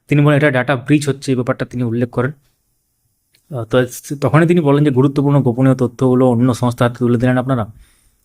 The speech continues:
তো এক্ষেত্রে এটা কি আপনাদের দায়িত্বশীল কাজ? এই প্রশ্নটা কিন্তু তুলে ধরা হয়, এবং আপনাদের অফিসে স্ক্যান করতে যাচ্ছে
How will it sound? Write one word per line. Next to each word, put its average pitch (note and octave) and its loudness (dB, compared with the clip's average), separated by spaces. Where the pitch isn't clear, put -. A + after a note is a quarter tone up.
তো C#3 4
এক্ষেত্রে E3 0
এটা C#3+ -2
কি D3 0
আপনাদের C#3+ 0
দায়িত্বশীল D#3 -2
কাজ? D3+ -2
এই C3 -4
প্রশ্নটা C3 -2
কিন্তু C3 0
তুলে B2+ 0
ধরা C3 0
হয়, C3+ 0
এবং C#3+ -4
আপনাদের D3 -2
অফিসে D#3 -2
স্ক্যান C3+ -2
করতে C#3 0
যাচ্ছে B2 -4